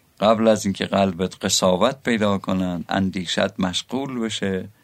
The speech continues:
تا چه اتفاقی بیفته؟ "لتستقبل به جد رأیک من الامر ما قد کفاک اهل التجارب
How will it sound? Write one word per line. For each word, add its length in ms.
تا 220
چه 200
اتفاقی 580
بیفته؟ 840
"لتستقبل 1040
به 100
جد 480
رأیک 680
من 120
الامر 520
ما 160
قد 260
کفاک 560
اهل 220
التجارب 1080